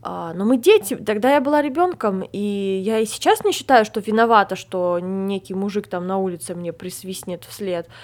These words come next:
Это его проблема вовсе, не моя. Но, тем не менее, я испытала стыд,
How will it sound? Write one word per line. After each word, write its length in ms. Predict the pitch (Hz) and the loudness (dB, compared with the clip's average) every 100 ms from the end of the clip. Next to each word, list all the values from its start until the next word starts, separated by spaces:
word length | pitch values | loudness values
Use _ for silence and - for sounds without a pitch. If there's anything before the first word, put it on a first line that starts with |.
| - - | -14 -12
Это 160 | - | 0
его 240 | 240 311 254 | 2 4 2
проблема 520 | 202 190 202 185 180 | -2 0 0 0 -2
вовсе, 400 | 175 170 - - | -2 -4 -6 -12
не 120 | 175 | -8
моя. 460 | 185 240 247 175 175 - - | -4 0 0 0 -4 -10 -8
Но, 420 | 208 220 220 214 214 - - - | -2 2 4 2 -2 -20 -20 2
тем 180 | 254 240 | 4 6
не 120 | 220 | 2
менее, 640 | 214 294 415 415 320 285 285 _ - - | 0 2 2 4 2 0 -8 _ -18 -8
я 260 | 202 233 | 4 6
испытала 460 | 294 - 240 247 240 | 6 0 2 4 4
стыд, 320 | - 220 214 | 0 -8 -8